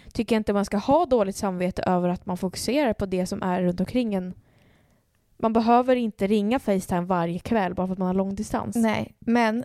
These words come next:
Speaker 2: å andra sidan så tror jag att det är en, en, eh, ändå stor faktor som gör att det funkar.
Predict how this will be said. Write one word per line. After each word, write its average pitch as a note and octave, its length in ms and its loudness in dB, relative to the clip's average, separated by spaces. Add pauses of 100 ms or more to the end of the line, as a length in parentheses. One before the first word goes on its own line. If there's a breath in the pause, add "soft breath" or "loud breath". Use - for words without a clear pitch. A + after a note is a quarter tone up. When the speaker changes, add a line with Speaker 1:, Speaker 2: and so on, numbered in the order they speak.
(140)
Speaker 2:
å A#3 80 4
andra A3+ 220 2
sidan G#3 340 0
så - 100 -12
tror G3+ 220 2
jag F#3+ 40 2
att F#3+ 120 -10
det G3+ 120 2
är F#3+ 180 2
en, F#3 240 -2 (200)
en, F3+ 320 -2
eh, F3+ 240 -2 (720 soft breath)
ändå G3 240 0
stor G3 300 -2
faktor - 440 -8
som G3+ 160 0
gör F#3+ 120 4
att F#3+ 80 -6
det - 60 -20
funkar. - 640 -4